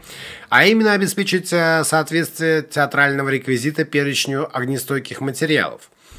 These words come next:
Обеспечить наличие запасного выхода из театра на случай пожара. Вам даётся тридцать дней на выполнение этих требований. С уважением, подпись неразборчива, как всегда. Инспектор, полицейский, пожарный, спасатель, э, служб Его Величества. Всего тридцать дней?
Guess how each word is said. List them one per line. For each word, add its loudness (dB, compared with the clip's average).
Обеспечить 0
наличие 2
запасного 2
выхода 0
из -2
театра 2
на -2
случай -4
пожара. -2
Вам 4
даётся 6
тридцать 0
дней 6
на 4
выполнение 2
этих -4
требований. -4
С -2
уважением, 2
подпись 0
неразборчива, 0
как -4
всегда. -2
Инспектор, 4
полицейский, 4
пожарный, 4
спасатель, 0
э, 0
служб -2
Его 0
Величества. -4
Всего 2
тридцать 0
дней? 2